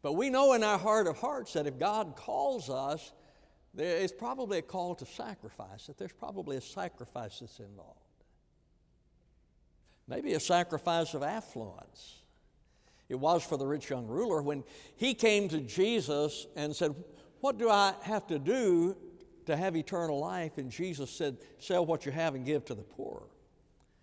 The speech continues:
Well, that's not what he wanted to hear, so the Bible says that he went away sorrowful, 'cause there was a cost that was involved. And so s-, sometimes we struggle with it because we say, "Well, you know,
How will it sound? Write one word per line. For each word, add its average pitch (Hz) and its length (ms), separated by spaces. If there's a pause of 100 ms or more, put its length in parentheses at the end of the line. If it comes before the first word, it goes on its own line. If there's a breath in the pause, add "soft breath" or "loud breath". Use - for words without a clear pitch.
(280 soft breath)
Well, 117 100
that's 165 200
not 196 160
what 175 140
he 175 60
wanted 170 260
to 151 80
hear, 190 260
so 139 160
the 131 80
Bible 139 320
says 135 200
that 139 120
he 135 80
went 139 140
away 120 180
sorrowful, - 680 (1200 soft breath)
'cause 120 200
there 151 100
was 147 120
a 147 60
cost - 380
that - 120
was 131 180
involved. - 600 (1000 soft breath)
And 185 180
so 196 320
s-, - 440
sometimes 202 500
we 165 100
struggle 220 440
with 165 180
it 147 80
because 147 320
we 143 80
say, 175 120
"Well, 185 180
you 190 80
know, 185 80